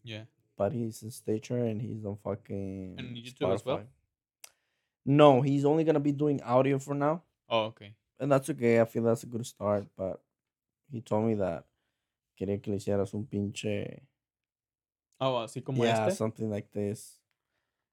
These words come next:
Speaker 2: So
Speaker 1: Oh,
Speaker 2: you'll get
Speaker 1: okay.
Speaker 2: together with him y ahí te dice como, like, what it, what he wants, and you fucking do the magic. Give it life, you know?
Speaker 1: Yeah.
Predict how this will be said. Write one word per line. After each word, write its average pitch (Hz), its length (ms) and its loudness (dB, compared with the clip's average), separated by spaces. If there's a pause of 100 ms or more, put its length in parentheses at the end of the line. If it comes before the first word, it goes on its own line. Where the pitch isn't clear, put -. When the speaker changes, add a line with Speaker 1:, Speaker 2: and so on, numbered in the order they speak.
(200)
Speaker 2:
So 120 60 -4
Speaker 1:
Oh, 113 40 0
Speaker 2:
you'll 104 140 0
get 107 120 -2
Speaker 1:
okay. 113 160 -6
Speaker 2:
together 113 280 2
with 110 220 -2
him 110 240 0
y 104 160 -6
ahí 104 180 -8
te 101 120 -6
dice 107 280 -8
como, 101 200 -10
like, 90 140 -6
what 95 220 -2
it, 101 120 -4
what 98 220 -2
he 110 120 -8
wants, 98 420 -4
and 90 120 -12
you 92 100 -8
fucking 101 360 -10
do 101 120 -6
the 95 80 -6
magic. 95 380 -6 (360)
Give 92 140 -8
it - 120 -12
life, - 320 -8
you - 80 -10
know? - 120 -8 (360)
Speaker 1:
Yeah. 110 220 -8